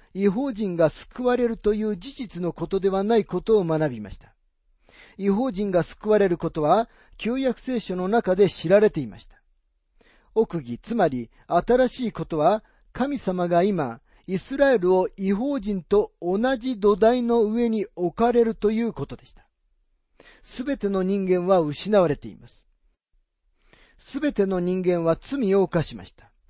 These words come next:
すべての人間は神様からの栄誉を受けることができません。今、神様はユダヤ人も異邦人も、すべての人種の中から取り出し、彼らを教会と呼ばれる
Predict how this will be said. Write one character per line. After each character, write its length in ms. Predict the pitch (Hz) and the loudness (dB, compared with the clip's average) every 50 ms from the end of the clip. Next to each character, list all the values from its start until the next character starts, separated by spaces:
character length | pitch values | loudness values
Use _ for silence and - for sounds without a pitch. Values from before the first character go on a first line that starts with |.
| _ _ _ - _ | _ _ _ -20 _
す 220 | - - - 269 | -18 -12 -10 -6
べ 140 | 269 294 262 | -4 -4 -4
て 120 | - 185 | -2 -2
の 140 | 185 190 185 | -2 -2 -2
人 180 | 175 175 170 165 | -2 -2 -2 -2
間 220 | 156 160 151 147 | 0 0 0 0
は 140 | 147 151 151 | 0 -2 -2
神 260 | - - 240 262 269 | -2 -2 -2 -2 -2
様 260 | - - 196 196 180 | -4 -4 -4 -4 -4
か 160 | - - 175 170 | -4 -2 -2 -2
ら 100 | 170 170 | -2 -2
の 180 | 170 175 185 - | -4 -4 -4 0
栄 200 | 214 240 254 233 | 2 2 2 2
誉 120 | 190 175 | 2 2
を 160 | 170 165 160 160 | 2 2 2 0
受 220 | 170 - - 214 | -2 -2 0 0
け 40 | 233 | 0
る 100 | 233 185 | 0 -2
こ 140 | - 175 170 | -6 -6 -6
と 120 | - 196 | -4 0
が 140 | 202 202 156 | 2 2 2
で 160 | 127 143 131 | 2 0 -6
き 100 | - 147 | -6 -8
ま 100 | 143 113 | -10 -10
せ 160 | - - 92 | -10 -14 -18
ん。 80 | 90 _ _ _ _ _ _ _ _ _ _ _ _ _ _ _ _ _ _ _ _ _ _ _ _ _ _ _ _ _ _ _ _ _ _ _ _ _ _ _ _ _ _ _ _ _ _ _ - | -20 _ _ _ _ _ _ _ _ _ _ _ _ _ _ _ _ _ _ _ _ _ _ _ _ _ _ _ _ _ _ _ _ _ _ _ _ _ _ _ _ _ _ _ _ _ _ _ -6
今、 240 | 208 220 208 196 180 | -4 -2 0 0 0
神 220 | - 214 240 226 - | 2 2 2 2 2
様 260 | - 180 175 165 160 | 0 0 0 2 4
は 140 | 170 170 170 | 4 4 4
ユ 160 | 170 180 170 | 2 0 2
ダ 100 | 220 254 | 6 6
ヤ 160 | 269 269 220 | 6 6 4
人 220 | 165 185 202 185 | 2 -2 -4 -2
も 160 | 180 175 175 175 | 0 -2 -2 -2
異 80 | 170 | -2
邦 260 | 151 170 190 233 226 | -2 0 2 2 2
人 240 | 170 143 160 151 139 | 2 0 -4 -6 -4
も、 240 | 131 127 113 98 - _ _ - - | -6 -6 -8 -10 -14 _ _ -20 -20
す 220 | - - - 277 | -16 -10 -8 -6
べ 160 | 294 302 269 | -6 -4 -4
て 140 | - 214 196 | -2 -2 -2
の 180 | 196 190 180 147 | -2 -2 -4 -4
人 240 | 131 190 240 226 180 - | -4 -4 -2 -2 -2 -4
種 100 | - 190 | -6 -6
の 140 | 190 175 175 | -4 -2 0
中 320 | 185 202 196 - 185 170 | 0 0 0 2 0 0
か 160 | - - 170 | 0 2 2
ら 140 | 180 185 165 | 4 2 2
取 200 | - 151 151 165 160 | 0 -2 -6 -2 0
り 40 | |
出 100 | 156 156 | 0 0
し、 340 | 131 - - 127 117 107 107 _ - - _ _ | 0 -2 -8 -14 -14 -14 -16 _ -20 -20 _ _
彼 260 | - 233 262 269 254 208 | -2 0 2 4 4 6
ら 140 | 180 180 | 6 6
を 120 | 202 196 170 | 4 4 2
教 340 | - - - 226 254 262 214 | -2 -2 -2 -2 -2 -2 0
会 240 | - 226 233 233 | 0 0 0 2
と 180 | - - 226 214 | 2 4 4 4
呼 160 | 202 190 190 | 4 4 4
ば 120 | 180 190 185 | 4 6 6
れ 120 | 175 160 | 6 6
る 220 | 143 147 135 117 | 4 2 -4 -6